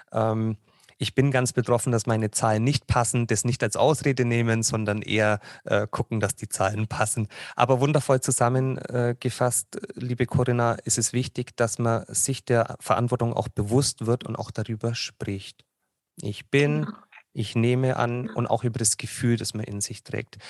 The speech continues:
Speaker 1: Ich finde es so wunderschön und die, die Ausdrucksweise, du hast es ja schon eingehend auch gesagt, wenn man sehr negativ belastet und behaftete
Speaker 2: Mhm.
Speaker 1: martialische Ausdrucksweisen,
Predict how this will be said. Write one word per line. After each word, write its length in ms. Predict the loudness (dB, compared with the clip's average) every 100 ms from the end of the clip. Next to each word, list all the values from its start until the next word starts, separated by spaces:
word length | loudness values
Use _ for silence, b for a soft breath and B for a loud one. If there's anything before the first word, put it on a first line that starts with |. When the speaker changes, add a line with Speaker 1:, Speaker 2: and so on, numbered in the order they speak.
| B B
Speaker 1:
Ich 100 | -6
finde 180 | 0 2
es 60 | 2
so 80 | 2
wunderschön 540 | 2 2 2 2 2
und 260 | 0 -2 -4
die, 220 | 0 0 B B B B B B B B B 0
die 100 | 4
Ausdrucksweise, 840 | 4 4 0 0 4 4 4 4
du 120 | 2
hast 200 | 0 0
es 80 | 0
ja 80 | 0
schon 220 | 2 2
eingehend 600 | 2 0 0 0 -2 0
auch 180 | -4 -4
gesagt, 440 | -2 2 2 2
wenn 140 | 0 2
man 120 | 2
sehr 200 | 2 2
negativ 520 | 2 0 -2 -2 -6 -2
belastet 520 | 2 2 0 -2 -2
und 140 | 0
behaftete 840 | 0 0 -2 -2 -6 0 4 4 4
Speaker 2:
Mhm. 40 |
Speaker 1:
martialische 840 | 2 0 2 2 4 4 2 2 2
Ausdrucksweisen, 1080 | 0 0 -6 -4 2 4 4 2 0 -2